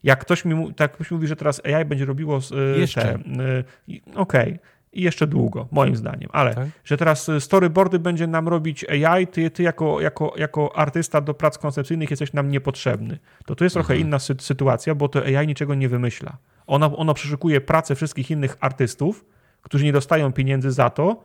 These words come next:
Speaker 1: że ono, że ono kompiluje i wykorzystuje ich pracę do, do stworzenia w cudzysłowie czegoś nowego.
Speaker 3: Mhm.
Speaker 1: Myślę, że, myślę, że tu jest, my-, myślę, że, myślę, że, że tu jest problem. To A I nie myśli sam, samo z siebie. Ono kompiluje to, co wcześniej znalazła,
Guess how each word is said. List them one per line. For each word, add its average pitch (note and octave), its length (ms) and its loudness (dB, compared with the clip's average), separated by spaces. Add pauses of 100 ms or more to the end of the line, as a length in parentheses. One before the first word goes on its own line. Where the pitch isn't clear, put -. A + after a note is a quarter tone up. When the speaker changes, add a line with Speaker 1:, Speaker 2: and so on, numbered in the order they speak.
Speaker 1:
że C3+ 200 2
ono, D#3 320 0
że C3+ 140 -2
ono D#3 220 2
kompiluje D3 840 2 (640)
i D3+ 100 -2
wykorzystuje D3 520 2
ich - 240 -4
pracę D3 440 0
do, C#3+ 280 2
do C3+ 160 -2
stworzenia C#3+ 360 -2
w C3+ 40 -6
cudzysłowie C#3 340 -2
czegoś C3 420 0 (360)
nowego. C3 600 0 (680)
Speaker 3:
Mhm. E2+ 300 -6
Speaker 1:
Myślę, D3+ 200 0
że, D#3 220 4
myślę, E3 440 0
że D3 120 2
tu D3+ 140 0
jest, C3+ 280 2
my-, D3+ 180 2
myślę, D#3+ 240 0
że, C#3+ 360 4
myślę, D3 200 -2
że, C3+ 360 2
że B2+ 180 -2
tu C#3+ 100 -4
jest B2+ 220 -2
problem. A2+ 300 -4
To D3 180 0 (140)
A D3+ 40 4
I D3+ 80 2
nie D3+ 120 2
myśli C#3 320 0
sam, A#2+ 520 -4
samo A#2+ 300 0
z - 60 -10
siebie. A2 360 -6
Ono C#3 220 2
kompiluje D3+ 600 0
to, F3 160 -4
co - 140 -4
wcześniej C#3 320 -4
znalazła, C3+ 540 0